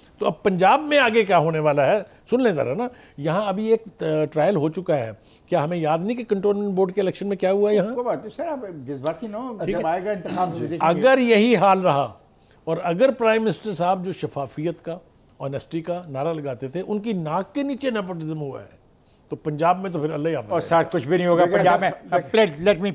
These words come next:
Speaker 2: put his case। पंजाब में कुछ नहीं होगा। जो देहात की सतह तक प्राइम मिनिस्टर खुद
Speaker 1: खान
Speaker 2: देगा
Speaker 1: साहब,
Speaker 2: टिकट।
Speaker 1: गिरेबान पकड़ूंगा आपका
Speaker 2: खुद,
Speaker 1: मैं।
Speaker 2: खुद टिकट
Speaker 1: मैं
Speaker 2: देगा।
Speaker 1: गिरेबान पकड़ूंगा
Speaker 2: एक-एक
Speaker 1: आपका।
Speaker 2: चीज़ें टिकट देगा। आप क्या समझते हैं प्राइम मिनिस्टर को?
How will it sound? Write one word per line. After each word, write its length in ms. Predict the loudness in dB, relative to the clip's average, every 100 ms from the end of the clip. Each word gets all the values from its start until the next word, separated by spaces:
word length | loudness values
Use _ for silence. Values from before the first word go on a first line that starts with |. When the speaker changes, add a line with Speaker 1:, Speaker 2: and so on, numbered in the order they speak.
| -4
Speaker 2:
put 140 | -4
his 140 | -4 -4
case। 180 | -6 -6 -14 _ _ _
पंजाब 240 | -2 2 2
में 100 | 0
कुछ 200 | -6 -6
नहीं 100 | -8
होगा। 240 | -6 -10 -12 _ _ _ _ _ -20
जो 600 | -20 -6 -2 -2 -4 -12 _ -14
देहात 880 | -10 -8 -8 -6 2 4 4 2
की 100 | -4
सतह 300 | -2 0 0
तक 400 | 0 -2 -2 -4
प्राइम 380 | -6 0 2 2
मिनिस्टर 280 | -4 -12 -14
खुद 220 | -6 -2
Speaker 1:
खान 80 | 0
Speaker 2:
देगा 120 | 2
Speaker 1:
साहब, 100 | 2
Speaker 2:
टिकट। 140 | 4
Speaker 1:
गिरेबान 280 | 4 4 4
पकड़ूंगा 380 | 2 2 4 4
आपका 220 | 6 6
Speaker 2:
खुद, 100 | 6
Speaker 1:
मैं। 200 | 6 4
Speaker 2:
खुद 180 | 2 2
टिकट 200 | 0 -2
Speaker 1:
मैं 120 | 0
Speaker 2:
देगा। 280 | 2 4 6
Speaker 1:
गिरेबान 380 | 6 6 4 4
पकड़ूंगा 220 | 4 6
Speaker 2:
एक-एक 240 | 6 4
Speaker 1:
आपका। 180 | 4 2
Speaker 2:
चीज़ें 180 | 2 0
टिकट 260 | 0 -4 0
देगा। 320 | 2 4 4
आप 320 | 4 2 4
क्या 100 | 2
समझते 340 | 2 0 2
हैं 100 | 2
प्राइम 180 | 2 0
मिनिस्टर 280 | -2 -4 -6
को? 440 | -2 -2 -2 -12